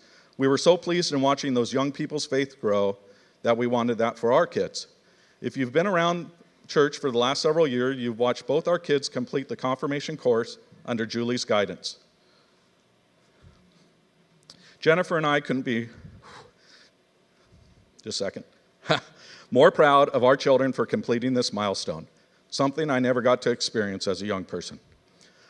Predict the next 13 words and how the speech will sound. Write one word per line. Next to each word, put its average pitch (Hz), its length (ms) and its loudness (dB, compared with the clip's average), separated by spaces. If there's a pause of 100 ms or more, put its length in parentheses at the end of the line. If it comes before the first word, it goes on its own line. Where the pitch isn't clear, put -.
(160)
I'd 135 140 2
like 220 160 4
to 233 80 -2
close 190 340 0
with 135 160 -2
one 170 160 4
more 202 160 0
chapter 170 360 2
of 143 80 2
my 127 120 0
faith 139 320 -2
development 127 540 0 (360)
in, 127 240 -2